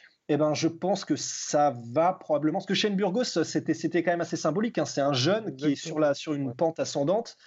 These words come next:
Speaker 1: Et, euh, même s'ils ont livré bataille, euh, ardemment, mais qu'il a perdu vraiment, c'était très serré par split décision, il a perdu quand même.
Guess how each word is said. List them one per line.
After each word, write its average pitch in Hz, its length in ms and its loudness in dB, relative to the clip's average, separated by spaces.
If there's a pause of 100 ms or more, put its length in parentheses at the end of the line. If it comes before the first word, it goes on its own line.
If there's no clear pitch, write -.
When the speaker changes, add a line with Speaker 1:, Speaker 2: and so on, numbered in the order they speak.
(360)
Speaker 1:
Et, 220 300 4
euh, 160 220 4
même 147 440 0
s'ils 185 360 0
ont 151 60 6
livré 160 280 2
bataille, 170 440 0
euh, 135 120 0
ardemment, 160 460 0
mais 147 180 -2
qu'il 143 220 -2
a 139 40 2
perdu 160 380 0
vraiment, 160 320 0
c'était - 240 -8
très 160 240 -2
serré 165 300 0
par 127 120 -2
split - 160 -14
décision, 139 480 0 (220)
il 151 120 2
a 156 40 0
perdu 165 240 0
quand 165 140 0
même. 165 240 0